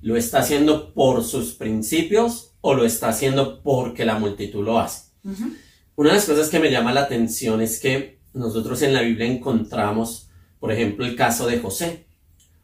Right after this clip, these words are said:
Speaker 1: un joven que también fue raptado en una situación injusta, bueno, que su familia <laughs> lo vendió, sus hermanos lo vendieron injustamente, él llega a ser esclavo en una nación ajena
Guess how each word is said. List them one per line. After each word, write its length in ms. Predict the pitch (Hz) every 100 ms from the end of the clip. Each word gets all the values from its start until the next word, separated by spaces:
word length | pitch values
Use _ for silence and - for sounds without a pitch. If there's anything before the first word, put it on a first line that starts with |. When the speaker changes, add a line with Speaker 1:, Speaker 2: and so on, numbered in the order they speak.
| -
Speaker 1:
un 360 | 104 107 110
joven 600 | 117 135 143 156 165 160 -
que 80 | 113
también 360 | 110 104 107
fue 180 | - 131
raptado 760 | 113 123 - _ 135 120 120 123
en 60 | 107
una 140 | 104
situación 480 | - - 101 - 101
injusta, 580 | 117 117 135 - - -
bueno, 260 | 135 110
que 100 | 107
su 160 | 98 98
familia 420 | 101 101 110 123
<laughs> 20 | 113
lo 100 | 139
vendió, 320 | 139 127 127
sus 180 | 120 113
hermanos 420 | 104 95 92 113
lo 80 | 127
vendieron 400 | 131 131 123 131
injustamente, 1000 | 131 117 110 - 120 135 131 120 135 135 - - - _
él 340 | 127 123 123 120
llega 300 | 135 135 143
a 40 |
ser 160 | 139 127
esclavo 460 | 123 - 131 127
en 80 | 131
una 180 | 123 120
nación 380 | 120 120 117 113
ajena 540 | 117 147 127 117 117